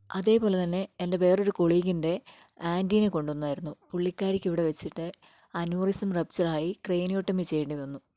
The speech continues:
ഒരു ദിവസം പെട്ടെന്ന് ബാത്റൂമിൽ കുഴഞ്ഞു വീണതാ. പക്ഷേ അവർക്ക് ഇൻഷുറൻസ് ഇല്ലായിരുന്നു. അവരുടെ കയ്യിൽ നിന്ന് ചിലവായത്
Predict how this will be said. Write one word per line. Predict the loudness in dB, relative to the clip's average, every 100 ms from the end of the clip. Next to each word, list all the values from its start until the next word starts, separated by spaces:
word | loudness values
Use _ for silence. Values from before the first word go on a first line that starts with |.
| _ -6
ഒരു | -2
ദിവസം | 0 2 2
പെട്ടെന്ന് | 2 2 4
ബാത്റൂമിൽ | 4 4 2 4 6
കുഴഞ്ഞു | 6 4
വീണതാ. | 0 0 -2 -6 _ _ -20 -20 _ _ _ _ -10
പക്ഷേ | -6 -4 -4 -4 -2
അവർക്ക് | -2 0 -2
ഇൻഷുറൻസ് | -2 -4 -2 -4
ഇല്ലായിരുന്നു. | -2 -2 -2 -6 -12 _ _ -20 -20 _ _
അവരുടെ | -4 -2 -2 0
കയ്യിൽ | 0
നിന്ന് | -2 -2
ചിലവായത് | 0 0 0 0 -2 -2